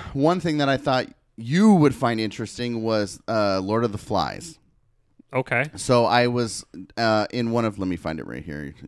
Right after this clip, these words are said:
Speaker 1: Lord of the Flies by William Golding. Um, do you know what that book is about?
Speaker 2: Oh, yeah, I read it.
Speaker 1: Oh, okay.
Speaker 2: Yeah.
Speaker 1: So challenged,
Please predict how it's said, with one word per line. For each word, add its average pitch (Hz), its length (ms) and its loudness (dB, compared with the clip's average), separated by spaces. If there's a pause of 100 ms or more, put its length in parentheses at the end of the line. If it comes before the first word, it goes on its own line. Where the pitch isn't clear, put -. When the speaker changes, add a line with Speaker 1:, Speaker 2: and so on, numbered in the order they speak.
(140)
Speaker 1:
Lord 131 180 -2
of 170 60 -2
the 156 80 -6
Flies 117 340 0
by 113 200 2
William 120 360 -2
Golding. 95 440 -4 (340)
Um, 95 480 -4 (500)
do 127 100 -6
you 135 40 2
know 143 80 2
what 131 80 -2
that 127 160 0
book 123 180 -6
is 120 80 -12
about? 107 240 -2
Speaker 2:
Oh, 170 80 0
yeah, 139 160 -2
I 107 60 -8
read 131 200 -2
it. 113 220 -6
Speaker 1:
Oh, 156 200 6
okay. 120 300 -4
Speaker 2:
Yeah. 117 120 -10
Speaker 1:
So 143 480 4 (240)
challenged, 147 840 0